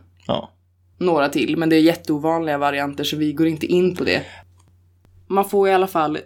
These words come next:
Speaker 2: två stycken såna för trettontusen om man vill.
Speaker 1: Mm.
Speaker 2: Eller tjugo. Ganska dyra ändå.
Speaker 1: Ja, de är rätt dyra.
Speaker 2: Mm.
Speaker 1: Eh.
Speaker 2: Faktiskt, för de är ju inte så kul alltså.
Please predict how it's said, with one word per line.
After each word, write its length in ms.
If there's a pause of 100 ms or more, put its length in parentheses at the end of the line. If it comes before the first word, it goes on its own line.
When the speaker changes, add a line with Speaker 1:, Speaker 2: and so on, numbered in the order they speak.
(100)
Speaker 2:
två 180
stycken 340
såna 400 (280)
för 80
trettontusen 720
om 60
man 100
vill. 220 (120)
Speaker 1:
Mm. 260 (640)
Speaker 2:
Eller 360 (180)
tjugo. 440 (680)
Ganska 460
dyra 300
ändå. 380
Speaker 1:
Ja, 60
de 240
är 60
rätt 180
dyra. 380 (120)
Speaker 2:
Mm. 300
Speaker 1:
Eh. 120 (380)
Speaker 2:
Faktiskt, 400
för 60
de 140
är 40
ju 60
inte 260
så 80
kul 640
alltså. 240